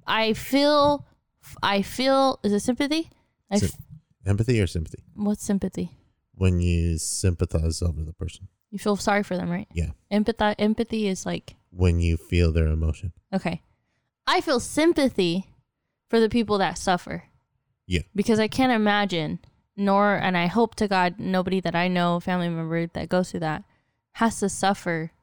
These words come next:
Speaker 1: through dying, you know? If their end mark is, like, right there at the post, but they have to suffer all the way through, there's, I, I do feel sorry for them. 'Cause there's, like, there's nothing they can do.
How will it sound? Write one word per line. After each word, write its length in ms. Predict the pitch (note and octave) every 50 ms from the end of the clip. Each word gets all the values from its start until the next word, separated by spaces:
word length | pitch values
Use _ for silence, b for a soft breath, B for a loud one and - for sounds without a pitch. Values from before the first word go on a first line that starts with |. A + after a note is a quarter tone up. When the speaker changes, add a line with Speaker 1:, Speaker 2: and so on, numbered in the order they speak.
| _ _ _ -
Speaker 1:
through 480 | - A3 B3 B3 A3+ F#3+ F3 E3 E3+ - _ _ _ _ _
dying, 440 | - F#3 F3+ F#3 D#3 D3 C#3+ - E3+ - _ _ -
you 120 | F#3 F#3+
know? 220 | F#3+ F#3 F#3+ G3+ - _ _ _ _ _ _ _ _ -
If 140 | F#3+ G3 -
their 280 | - C#4 C#4+ C#4 - -
end 300 | - A3 A#3 A#3+ A#3+ A#3
mark 260 | A3 A3 A3 G#3+ -
is, 220 | G3+ G3 F3+ F#3 F3+
like, 260 | F3 E3 D#3+ - - -
right 440 | F#3 F#3 F#3 G#3 G#3 A3 A3 G#3+ -
there 260 | A3 G#3 G3+ G3+ F#3+ -
at 220 | G3 F#3 F#3 -
the 60 | -
post, 460 | - - - G3+ F#3+ F#3+ F#3+ F#3+ - -
but 140 | - F3 -
they 100 | F#3+ F#3+ G3
have 260 | F3+ F#3 F#3+ G3 -
to 100 | - F3
suffer 560 | E3+ - - - F#3 F#3+ - - F#3+ F#3+ F3+ -
all 200 | - F3 F3+ F3+
the 100 | F#3 F#3
way 200 | F3+ F3+ F3 F3
through, 440 | - - E3+ F3 F#3 G#3 A3 G#3+ - b b b b b b b b b
there's, 360 | F#3+ G3 G3+ F#3+ F3+ - - - - _ -
I, 420 | F#3 F3+ F#3 F3+ F3 F3 F3 - _ -
I 140 | F#3 F#3 G3
do 220 | F3+ F#3 G#3 G3 F3+
feel 120 | G3 F#3
sorry 260 | F3+ - F3 F3 E3+
for 140 | E3+ - F3
them. 240 | F3+ E3+ E3+ F3 E3+ - _ -
'Cause 140 | G#3 G3
there's, 200 | G3 G#3+ G#3+ G3
like, 300 | G3+ F#3+ F3+ - - - - b b b b
there's 160 | b A3 A#3
nothing 260 | A3+ B3+ A#3 B3 A#3 A3
they 100 | G#3 G3
can 180 | - F#3 F3 E3+
do. 360 | F#3+ G#3+ B3 A3+ F3+ F3